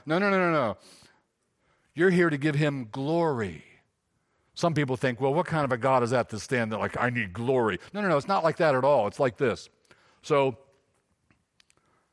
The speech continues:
there are several states that have the Grand Canyon. I'm going with Utah, all right?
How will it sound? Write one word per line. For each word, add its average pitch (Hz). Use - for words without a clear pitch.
there 143
are 139
several 135
states 117
that 120
have 123
the 110
Grand 113
Canyon. 104
I'm 131
going 156
with 127
Utah, 117
all 101
right? 107